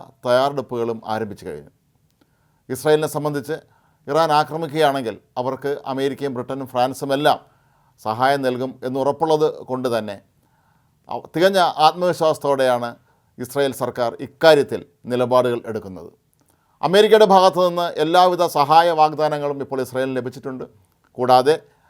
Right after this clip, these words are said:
അമേരിക്കൻ പ്രതിരോധ സെക്രട്ടറി ലോയിഡ് ഓസ്റ്റിൻ ഗൾഫ് മേഖലയിലേക്ക് കൂടുതൽ മിസൈൽ സംവിധാനങ്ങളുള്ള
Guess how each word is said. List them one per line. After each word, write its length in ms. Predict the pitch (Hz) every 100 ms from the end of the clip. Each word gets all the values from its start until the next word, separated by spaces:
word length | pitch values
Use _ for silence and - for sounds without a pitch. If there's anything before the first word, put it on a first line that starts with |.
| _ _ -
അമേരിക്കൻ 420 | 147 156 156 143
പ്രതിരോധ 380 | 147 151 160 -
സെക്രട്ടറി 460 | 147 151 143 135
ലോയിഡ് 340 | 135 147 165 156
ഓസ്റ്റിൻ 380 | 156 - 131 - _ _ _ -
ഗൾഫ് 220 | 147 147 156
മേഖലയിലേക്ക് 720 | 147 147 143 139 135 139 143
കൂടുതൽ 540 | - 151 190 165 107 - _ _ _ _ _ -
മിസൈൽ 400 | 156 160 185 190
സംവിധാനങ്ങളുള്ള 1080 | 170 156 156 160 147 151 139 135 143 147